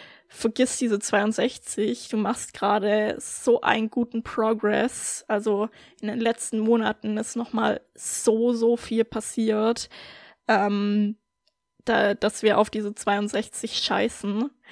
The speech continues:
Und ja, ich darf jetzt fluchen, weil ich hab meinen Podcast, als ich den hochgeladen hab, die Tage explicit <laughs> ausgewählt, weil ich ganz genau weiß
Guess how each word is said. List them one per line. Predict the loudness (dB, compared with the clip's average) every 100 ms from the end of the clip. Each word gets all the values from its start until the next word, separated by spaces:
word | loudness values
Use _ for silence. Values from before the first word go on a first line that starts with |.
| -20 -20 _
Und | -4 2
ja, | 4
ich | 4 2
darf | 0 0
jetzt | -8 -10
fluchen, | -6 -2 -2 0 0 2 0
weil | 0
ich | 0
hab | -2 -4 -8
meinen | -2 0 0
Podcast, | -2 -4 -4 -4 -2
als | -2 -4
ich | -2
den | 0 0 0
hochgeladen | 2 2 0 0 0 0 -2
hab, | -4
die | -10
Tage | -2 0 0 -2 -2 -6
explicit | -10 -4 -2 0 0 0 -4 -6
<laughs> | -2 0 2 4 6
ausgewählt, | 8 8 6 2 6 6 6
weil | 6 2
ich | 4
ganz | 0 2
genau | 2 4 4
weiß | 4 4 2 0 -20